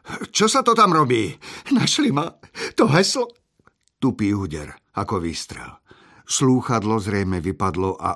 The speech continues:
udrelo o stenu alebo o dosku, čo zvyčajne býva pod telefónmi. Húriavk, potom cvaknutie,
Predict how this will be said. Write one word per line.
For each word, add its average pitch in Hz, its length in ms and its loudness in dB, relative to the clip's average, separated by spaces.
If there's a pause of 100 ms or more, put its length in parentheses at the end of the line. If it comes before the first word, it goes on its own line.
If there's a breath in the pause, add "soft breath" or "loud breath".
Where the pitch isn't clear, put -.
udrelo 104 400 -4
o 87 160 -6
stenu 101 480 -2
alebo 92 420 -2
o 92 60 -4
dosku, 95 400 -6
čo 87 160 -8
zvyčajne 85 560 -6
býva 85 320 -6
pod 87 320 -8
telefónmi. 67 560 -14 (480 loud breath)
Húriavk, 98 640 -2 (400 soft breath)
potom 78 320 -6
cvaknutie, 98 640 -4